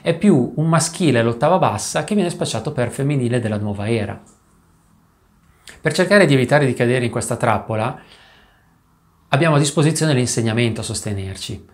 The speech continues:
L'unica cosa è che, eh, avendo, essendoci cambiato, essendo cambiate le energie dominanti che ci sono sul pianeta, anche il paradigma in cui, i paradigmi attraverso cui viene divulgato l'insegnamento devono cambiare. L'insegnamento si deve,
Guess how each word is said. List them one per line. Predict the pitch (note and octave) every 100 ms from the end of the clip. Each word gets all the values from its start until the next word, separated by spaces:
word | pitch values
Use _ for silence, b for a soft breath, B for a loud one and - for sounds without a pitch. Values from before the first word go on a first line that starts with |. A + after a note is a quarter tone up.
| b b b b b b _ _ _ -
L'unica | F#3 G3+ G3+
cosa | G#3 D#3 C#3
è |
che, | C#3 C#3+ C3 - -
eh, | D#3+
avendo, | D3 G#3+ A3 D#3+ -
essendoci | - - G#3 G3+ -
cambiato, | C3+ B2 C#3 D3 C#3+ D3+ C3+
essendo | - F#3+
cambiate | F3 B2+ D3 D3
le |
energie | A#2+ A#2 A#2+ F#3
dominanti | A#2 A#2 B2 C3 G#2+ A2
che |
ci | A2 A2+
sono | D3 B2
sul | B2
pianeta, | - F#3+ A2+ G#2 D3+
anche | F3+ G#3 F#3+
il | -
paradigma | C#3+ B2+ C#3+ D3 A#2 A2 A2
in | A#2+ B2
cui, | D#3 D3+ C#3 B2+ - -
i |
paradigmi | - C#3+ E3 E3+
attraverso | C3 C3+ C#3 C3
cui | E3
viene | C#3 A#2
divulgato | A2+ A#2+ B2+ D#3 C3+
l'insegnamento | A2 G#2 A#2 A#2+ G#2+ G#2+ D3+
devono | E3 G3+ B2
cambiare. | - A#2 A#2+ G#2+ G2+
L'insegnamento | A#2 D3 E3 E3+ B2+
si | A#2+
deve, | A#2+ A#2 A2+